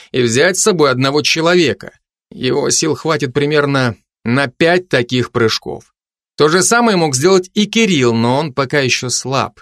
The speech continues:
Один прыжок был его потолком, но и этого вполне хватит, чтобы доставить к Шуйским дополнительного бойца. Сам Григорий Константинович возьмёт с собой Павлова,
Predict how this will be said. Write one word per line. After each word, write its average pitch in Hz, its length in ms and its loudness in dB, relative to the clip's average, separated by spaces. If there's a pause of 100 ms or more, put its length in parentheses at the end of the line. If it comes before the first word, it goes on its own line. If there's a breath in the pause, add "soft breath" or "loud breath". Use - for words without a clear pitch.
(320)
Один 139 460 -2
прыжок 107 440 -2
был 110 180 0
его 107 220 -2
потолком, 104 720 -6 (160 loud breath)
но 160 200 0
и 247 200 2
этого 147 480 2
вполне 143 400 -2
хватит, 147 380 -2
чтобы 123 300 -2
доставить 123 520 -2
к - 80 -14
Шуйским 151 560 0 (200 soft breath)
дополнительного 120 840 0
бойца. 110 560 -2 (840)
Сам 175 400 0
Григорий 165 380 2
Константинович 160 720 -2
возьмёт 131 360 -2
с - 40 -6
собой 147 480 0 (400)
Павлова, 127 640 0